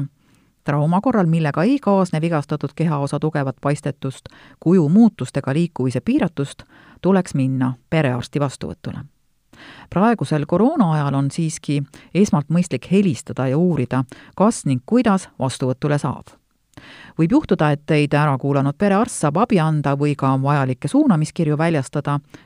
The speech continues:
telefoni teel ning te ei peagi füüsiliselt perearstikeskusesse kohale minema. Kui aga tegemist on värske traumaga, vigastatud kehaosa haarab, äh,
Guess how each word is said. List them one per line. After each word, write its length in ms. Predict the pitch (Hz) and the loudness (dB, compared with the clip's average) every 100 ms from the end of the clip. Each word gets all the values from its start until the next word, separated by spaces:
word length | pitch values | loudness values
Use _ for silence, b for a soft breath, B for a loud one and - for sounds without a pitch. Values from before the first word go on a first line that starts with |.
| - | 0
telefoni 540 | 170 139 123 127 123 | 2 2 0 -2 -2
teel 320 | 147 127 123 b b | -2 -4 -6 b b
ning 120 | 147 139 | -6 0
te 140 | 156 | 0
ei 20 | |
peagi 460 | - 165 139 117 120 | 2 2 2 -2 -4
füüsiliselt 580 | - 139 135 117 127 - | -4 -4 -4 -4 -6 -2
perearstikeskusesse 920 | 139 120 123 123 127 - 120 120 120 | -2 -2 -4 -6 -6 -6 -10 -10 -4
kohale 320 | 147 131 123 | -4 -2 -2
minema. 320 | 135 135 - - - _ _ _ _ _ _ _ B B B B B - | -2 -2 -6 -14 -20 _ _ _ _ _ _ _ B B B B B -6
Kui 160 | 160 151 | 0 0
aga 140 | 143 | 2
tegemist 380 | 185 214 151 - | 0 0 -2 -2
on 220 | 156 147 147 - - | -2 -2 -2 -4 -6
värske 360 | 151 151 - 135 | -4 -4 -6 -4
traumaga, 540 | 180 294 208 143 151 147 B B B B | 0 2 2 0 -2 -4 B B B B
vigastatud 540 | 170 180 147 - 147 143 | -2 0 0 -2 -4 0
kehaosa 460 | 202 226 151 143 135 | 2 2 0 -4 -4
haarab, 480 | 175 165 143 131 139 | -4 -2 -4 -4 -2
äh, 200 | 139 | 0